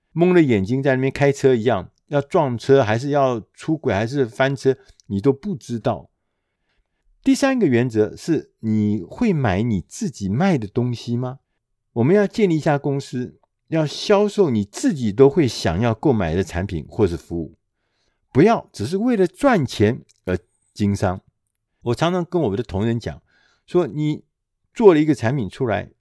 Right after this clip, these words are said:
你自己喜欢吗？你不但你自己喜欢，你会推荐给你的亲友吗？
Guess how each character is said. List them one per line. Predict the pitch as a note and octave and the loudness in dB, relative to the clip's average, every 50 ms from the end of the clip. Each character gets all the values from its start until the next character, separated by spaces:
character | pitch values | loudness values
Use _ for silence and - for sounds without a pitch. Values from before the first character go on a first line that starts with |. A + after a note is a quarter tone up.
| _ _ _ _ _ - | _ _ _ _ _ -6
你 | A#2+ G#2+ | -6 -6
自 | - - A#3 F3+ | -4 -6 -6 -6
己 | C3+ C#3+ | -6 -6
喜 | B2+ - - E2 | -8 -8 -8 -10
欢 | D2 F#2 G2+ F#2+ | -8 -6 -6 -6
吗？ | G#2 G#2 G2+ G#2 - _ _ _ _ _ _ _ _ _ _ | -6 -6 -10 -12 -16 _ _ _ _ _ _ _ _ _ _
你 | - B2+ | -6 -4
不 | B2 - G#3 | 0 2 2
但 | G#3 A3+ G#3 D#3+ | 2 2 0 0
你 | B2+ A2+ | -2 -4
自 | - A#3 F#3+ | -4 -6 -8
己 | D3 | -6
喜 | B2+ - - G#2 | -8 -8 -4 -2
欢， | A#2+ C#3 C3 | -2 0 0
你 | G#2+ | 0
会 | C3 E3+ | 0 -2
推 | - - - F#3 F3 | -2 -2 -2 -2 -2
荐 | D#3 F3 D3 | 0 -2 -2
给 | A#2+ C3 B2+ | 0 -2 -2
你 | B2+ A2+ F#2 | -2 -2 -2
的 | D#2 F#2+ | -2 -4
亲 | F#2+ - - - - E3 E3 E3+ | -4 -4 -8 -6 -4 -2 -2 0
友 | D#3+ B2+ E2+ C#2+ C#2 | 0 0 0 0 -4
吗？ | D2 D#2+ E2+ F2+ | -8 -10 -14 -14